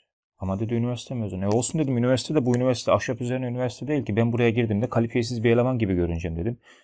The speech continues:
"Estağfurullah," dedi. E dedim, "Ama öyle, estağfurullah." Yok şimdi, dürüst olmak lazım. Bir iktisat mezunuyla, bir iktisatla şeyin ne alakası var akşamın? E, "Tamam." dedi, "Ben bunu bir görüşeyim." dedi. Daha da aramadı.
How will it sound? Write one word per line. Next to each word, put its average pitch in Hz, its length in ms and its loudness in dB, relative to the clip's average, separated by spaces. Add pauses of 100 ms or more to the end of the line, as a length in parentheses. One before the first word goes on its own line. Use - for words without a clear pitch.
(480)
"Estağfurullah," 95 720 -2
dedi. 104 260 -4 (380)
E - 40 -14
dedim, 95 240 2
"Ama 120 180 0
öyle, 156 180 0
estağfurullah." 107 640 0
Yok 165 240 0
şimdi, 95 320 -4 (260)
dürüst 135 300 0
olmak 98 260 0
lazım. 87 240 -2
Bir 95 60 0
iktisat - 440 -2
mezunuyla, 110 720 2
bir 110 180 -2
iktisatla 104 500 0
şeyin 113 240 -2
ne 160 40 -2
alakası 113 380 -4
var 80 60 -4
akşamın? 92 340 -6 (360)
E, 101 260 -2
"Tamam." 160 240 4
dedi, 110 160 2
"Ben 131 140 2
bunu 127 140 0
bir 117 40 0
görüşeyim." 110 380 0
dedi. 120 200 -4 (540)
Daha 87 160 6
da 82 60 4
aramadı. 85 280 -2